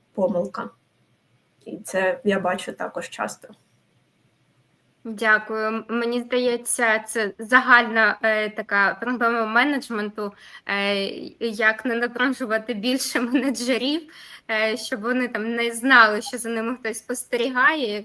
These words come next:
Speaker 2: працюють же і добре, але, е, завжди є можливості для, е, поліпшення і покращення, в тому числі через контроль.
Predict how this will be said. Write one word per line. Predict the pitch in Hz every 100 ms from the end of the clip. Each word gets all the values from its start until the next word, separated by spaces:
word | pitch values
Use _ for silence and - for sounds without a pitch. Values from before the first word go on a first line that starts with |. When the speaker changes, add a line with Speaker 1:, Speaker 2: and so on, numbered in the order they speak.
| -
Speaker 2:
працюють | 240 247 277 302 233 208
же | 202
і | 220
добре, | 202 196 190 190 185 - -
але, | 202 202 208 208 202 _ - - 196 202 202
е, |
завжди | 196 226 233 196 247 240
є | 196 202 208
можливості | 214 208 214 202 208 - 190 185
для, | 190 196 196 _ _ _ -
е, | 196
поліпшення | 196 220 214 214 - - 190 185 180 185 -
і | 202
покращення, | 196 185 - 185 202 - - 180 175 190 _ _ -
в |
тому | 180 196 190 185 254 - -
числі | 202 - 196
через | 190 196 196
контроль. | - 190 185 180